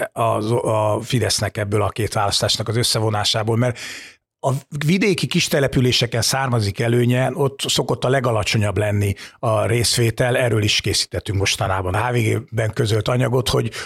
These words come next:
a, a, vannak olyan megyék, ahol harminc hat, harminchét százalékos az Európai Uniós választásokon a részvétel, és ehhez képest negyvennyolc-ötven százalékos a,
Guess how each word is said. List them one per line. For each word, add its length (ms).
a, 100
a, 600
vannak 320
olyan 160
megyék, 360
ahol 200
harminc 600
hat, 380
harminchét 560
százalékos 640
az 100
Európai 460
Uniós 440
választásokon 680
a 60
részvétel, 600
és 200
ehhez 220
képest 380
negyvennyolc-ötven 920
százalékos 800
a, 160